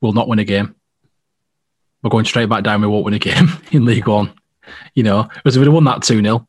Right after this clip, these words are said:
champions. You know, it's the way it goes for every fan. We all do it. It's the same thing as when you have a game in hand in your head, you add three points on, don't you? You always do it. We've got three games in hand, that's nine points. You can't help but do it.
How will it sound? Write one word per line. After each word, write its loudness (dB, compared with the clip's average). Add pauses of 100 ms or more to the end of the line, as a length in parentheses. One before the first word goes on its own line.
champions. -6 (640)
You -6
know, -4
it's -4
the 4
way 2
it -4
goes 2
for -2
every 0
fan. -2
We 2
all 2
do 0
it. 0 (260)
It's -8
the 0
same 2
thing 2
as 0
when 2
you 2
have -2
a 0
game 2
in 2
hand 0
in 2
your 2
head, -2
you 0
add -4
three 0
points -2
on, 0
don't 0
you? -8 (300)
You -2
always 2
do 0
it. -2 (340)
We've -8
got -2
three 4
games 0
in 2
hand, 0
that's -4
nine 2
points. -2
You -6
can't 0
help -2
but -4
do -2
it. -8